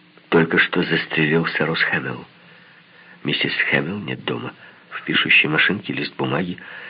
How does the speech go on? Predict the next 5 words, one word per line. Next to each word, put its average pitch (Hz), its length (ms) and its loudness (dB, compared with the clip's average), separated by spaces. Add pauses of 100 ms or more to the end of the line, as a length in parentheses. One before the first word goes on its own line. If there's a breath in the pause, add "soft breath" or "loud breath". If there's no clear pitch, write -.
с - 100 -2
очень 85 380 6
интересным 92 580 0
предсмертным 87 760 -2
текстом — - 640 -2